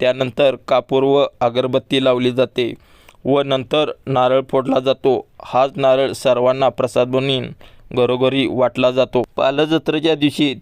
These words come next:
त्या त्या कुटणात एक बकरं किंवा पालवं कापलं जातं. आमच्या गावातील अनेक कुटणातून मर्यामी, मसाई आणि ग्रामदेवता भैरोबाला बकरं कापतात.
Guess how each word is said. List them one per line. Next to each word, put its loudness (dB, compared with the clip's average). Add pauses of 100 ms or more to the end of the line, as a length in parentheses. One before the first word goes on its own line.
त्या 0
त्या -2
कुटणात -2 (280)
एक 0 (140)
बकरं -2 (100)
किंवा 0
पालवं 0
कापलं 0
जातं. 0
आमच्या -2
गावातील 0 (120)
अनेक -2 (100)
कुटणातून 0 (240)
मर्यामी, 0
मसाई -2 (100)
आणि 0
ग्रामदेवता 0
भैरोबाला 0
बकरं -4
कापतात. -2